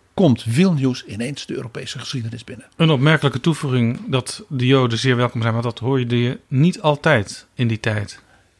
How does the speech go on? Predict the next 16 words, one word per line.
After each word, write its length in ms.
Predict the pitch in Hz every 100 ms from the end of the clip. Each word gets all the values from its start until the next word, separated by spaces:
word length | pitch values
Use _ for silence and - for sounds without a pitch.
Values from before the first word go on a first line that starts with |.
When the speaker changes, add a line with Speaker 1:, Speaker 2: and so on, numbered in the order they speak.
| _
Speaker 1:
En 120 | 143
dat 160 | 123 131
je 80 | 123
dat 160 | 110
er 80 | 127
nadrukkelijk 560 | 120 107 151 107 98 92
bij 260 | - 185
zegt, 320 | 147 226 185
dat 80 | -
betekent 420 | 113 113 113 143
dus 80 | 143
dat 200 | 131 120
je 80 | 143
zegt: 340 | - 147 - -
"Ik 220 | - 147 127
wil 400 | 139 156 147